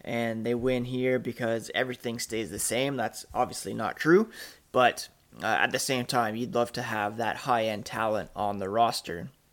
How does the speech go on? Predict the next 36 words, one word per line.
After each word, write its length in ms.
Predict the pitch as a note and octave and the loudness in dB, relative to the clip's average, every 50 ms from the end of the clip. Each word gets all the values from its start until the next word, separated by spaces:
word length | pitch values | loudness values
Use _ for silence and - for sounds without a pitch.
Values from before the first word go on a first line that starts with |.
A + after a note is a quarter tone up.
| _ _ _ _ _ _ _ _ _ - - - - - - - - - - _ - | _ _ _ _ _ _ _ _ _ -14 -14 -14 -14 -14 -18 -20 -20 -20 -20 _ -6
They 100 | - A#2+ | -4 4
have 180 | C3 C#3 C#3 | 4 4 4
to 100 | - C3+ | 4 0
target 480 | B2+ - D#3 D#3 D#3 D3 D3 D#3 D3+ - | -2 6 10 12 12 12 12 10 10 10
some 160 | - - B2 E2 | 6 2 4 6
areas 480 | A#2 D3 D3+ D3 D3 D3 D3 C#3+ C3 | 8 12 12 12 12 12 10 8 6
and 140 | - F#2+ B2 | 2 0 -2
expect 420 | B2 - - - - D3 D3 - | -2 -2 -2 2 4 4 4 4
some 160 | - - C3 B2 | 2 0 0 -2
improvement 520 | A#2+ - - D#3+ D#3+ D#3 D3+ D#3 D3+ - | -4 -2 2 2 4 4 4 4 2 2
in 200 | - A#2+ C3 B2 | 0 -2 -2 -2
some 240 | - - E3+ F3+ F3+ | 2 4 4 4 6
players 440 | F3 F3 D#3+ E3 E3+ F3 F3+ F3+ F3 | 6 8 10 12 12 12 10 8 4
that 200 | - A#2+ G2 E2+ | 2 0 2 6
they 120 | C3 C3+ | 6 6
would 240 | C3 B2+ C3 B2+ - - | 6 6 6 4 2 0
admit 500 | G#2 A#2 G#2+ B2 C#3 C#3+ D3 C#3 - - - - | -2 -2 -2 0 2 2 2 2 0 -6 -10 -8
and 160 | A2 A2+ A2 | -6 -2 2
did 180 | A#2+ C#3+ D#3+ | 4 4 6
admit 380 | F3 E3 B2 B2 A#2+ A#2 - - - - _ _ _ | 4 2 2 0 0 -2 -2 -4 -10 -18 _ _ _
that 160 | - A2 - | -4 -4 -2
they 100 | G#2+ A2 | -2 -4
fell 240 | G2+ - - G2 F2 | -6 -4 -4 -4 -4
short 360 | - - - C#3 C3+ C3+ G#2+ | -4 -2 0 2 4 4 4
in. 320 | - A#2 C3+ C3+ C3+ C#3 D#3 - - _ - | 2 2 2 0 0 -2 -6 -10 -16 _ -14
You 120 | - - - | -12 -4 -2
could 160 | C#3 C3 - | -2 0 2
probably 280 | - C3 C3 B2+ B2 | 4 6 6 6 4
put, 300 | A#2+ - C3+ B2+ C3 A#2+ | 2 2 4 4 4 4
you 80 | - A#2 | 2 -2
know, 280 | A#2+ A#2+ A#2+ A#2 A2 - | -2 -2 0 -2 -2 -4
Jake 220 | - - A2 G2+ - | -4 -4 -4 -4 -4
DeBrusk 440 | - A2 A2+ C#3 C#3 C#3 - - C3+ | -4 0 4 4 4 4 2 0 0
on 100 | C3+ C3+ | 0 2
that 180 | C3 G2+ F#2+ | 0 2 4
list. 420 | B2 C3 C3 C3 - - - - | 6 8 6 6 4 -2 -10 -16